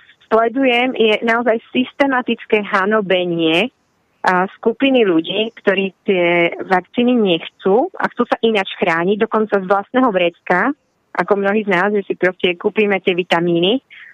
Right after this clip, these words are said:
alebo to nie sú preplácané, a chceme vlastne mať ten ľahší priebeh a potom získať tú prirodzenú imunitu, ktorá trvá aj na roky, aj na desaťročia dokonca. Jeden výskum z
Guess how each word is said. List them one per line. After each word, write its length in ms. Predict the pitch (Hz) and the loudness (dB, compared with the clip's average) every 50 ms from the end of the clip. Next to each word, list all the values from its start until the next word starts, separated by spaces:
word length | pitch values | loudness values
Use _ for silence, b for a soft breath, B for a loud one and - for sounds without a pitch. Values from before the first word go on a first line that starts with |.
| B _ - | B _ -2
alebo 160 | 165 185 180 | -2 0 0
to 80 | 208 180 | 0 0
nie 160 | 180 175 170 | 0 -2 -2
sú 160 | - 196 180 | -2 -4 -2
preplácané, 720 | - 170 165 - 180 175 180 - 202 185 190 196 208 233 - B B B B B B B B - | -2 -2 0 0 0 -2 0 0 0 0 2 0 0 -2 -4 B B B B B B B B -2
a 160 | 160 185 175 | -2 -2 -2
chceme 480 | - - 202 202 190 185 180 170 170 - - 180 175 185 - - - | -2 -2 0 2 2 2 2 2 0 0 -2 -6 -8 -10 -12 -6 -2
vlastne 480 | - 185 196 - - 202 185 175 170 - - 190 | 0 0 0 0 0 2 2 2 2 2 2 0
mať 160 | 190 190 - | 0 0 0
ten 160 | - 190 185 | -2 -2 0
ľahší 400 | 180 170 185 - - - 208 - | 0 -2 -4 -4 -4 -6 -4 -2
priebeh 400 | - 208 180 180 180 208 233 226 | 0 0 0 2 2 0 0 0
a 160 | - 185 185 | 0 -2 -2
potom 400 | - 220 214 214 - 214 202 190 | 0 0 0 0 0 0 0 0
získať 400 | 196 208 - - - 180 165 - | 0 -2 -4 -2 -4 -4 -2 -2
tú 320 | - 185 175 170 170 170 165 | -2 0 2 2 2 2 0
prirodzenú 480 | - 190 196 196 196 185 214 202 196 - - | 0 2 2 2 2 0 -2 -2 -2 -2 -2
imunitu, 560 | 202 190 190 190 196 190 190 180 - 214 208 | -2 0 2 2 2 2 0 0 0 -2 -2
ktorá 400 | - - 185 160 160 156 160 170 - _ - | 0 -2 -2 0 2 0 0 -2 -4 _ -4
trvá 400 | - 180 175 180 180 170 170 156 139 165 | -2 -2 0 0 0 0 0 0 0 0
aj 100 | 165 165 170 | 0 0 0
na 400 | 170 165 156 156 160 160 160 160 | 0 0 0 0 0 0 2 0
roky, 320 | 175 175 - - 226 220 | 0 -2 -2 -2 0 0
aj 160 | 185 160 165 160 | 0 0 -2 -2
na 40 | |
desaťročia 600 | 160 170 - - 180 170 180 170 170 - - 180 | -2 -2 -2 0 0 0 0 0 0 0 -2 -2
dokonca. 560 | 170 170 170 - 180 175 185 - 214 196 - - B B B B B B B B B B B B _ 156 | 0 -2 -2 0 -2 -2 0 0 -2 -2 -2 -2 B B B B B B B B B B B B _ 0
Jeden 260 | 170 170 202 185 175 | 0 0 0 0 -2
výskum 240 | 190 180 - - - | -4 -6 -6 -10 -14
z 100 | - | -6